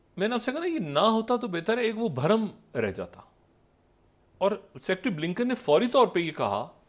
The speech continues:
कि इसमें अमेरिका नहीं है। मतलब पहला बयान जो उनका आया वहाँ से, इटली से, जहाँ पे जी सेवन का इजलास हो रहा है,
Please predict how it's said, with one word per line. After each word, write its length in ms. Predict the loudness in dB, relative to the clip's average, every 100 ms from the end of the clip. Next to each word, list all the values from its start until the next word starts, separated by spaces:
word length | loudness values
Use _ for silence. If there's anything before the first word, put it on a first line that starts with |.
| _ _ _ _ -10
कि 60 | -8
इसमें 460 | -6 -2 -4 -4 _ _ _ _ _
अमेरिका 300 | 2 2 2
नहीं 180 | -2 -6
है। 120 | -14 -20 _ _ _ _ -6
मतलब 140 | -6
पहला 360 | 0 4 4 6
बयान 300 | 4 2 0
जो 100 | -2
उनका 240 | -2 0
आया 280 | 2 4 4
वहाँ 220 | 2 -2
से, 160 | -4 -6
इटली 360 | -8 -8 -10
से, 280 | -8 -8 -10 _ _ _ _
जहाँ 200 | -8 -6
पे 280 | -4 -6 -6
जी 160 | -8 -6
सेवन 260 | -4 -4
का 80 | -4
इजलास 300 | -4 -2 -2 -2
हो 100 | -2
रहा 100 | -2
है, 180 | -4